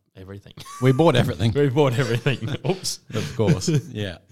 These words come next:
Speaker 1: Um, and then stepping up from that, uh, last year's Freestones as well, which, I'm sorry, the Freestones are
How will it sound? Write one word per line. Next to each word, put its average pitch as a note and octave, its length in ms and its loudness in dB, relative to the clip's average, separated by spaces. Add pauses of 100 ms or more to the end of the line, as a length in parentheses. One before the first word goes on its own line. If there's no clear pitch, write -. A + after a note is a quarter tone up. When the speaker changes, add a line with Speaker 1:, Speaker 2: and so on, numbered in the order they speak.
(560)
Speaker 1:
Um, C3 600 -2
and D3 160 2
then C#3 280 2
stepping D3+ 380 0
up C3 120 -6
from A2+ 200 -6
that, A#2 280 -2
uh, A2 480 -4
last A2+ 360 -4
year's G#2+ 180 -6
Freestones F#2+ 680 -6
as F#2 160 -14
well, F2 460 -10
which, - 460 -12 (520)
I'm A2+ 160 -10
sorry, G2+ 240 -6
the G2+ 80 -10
Freestones A2+ 720 -8
are F2 260 -10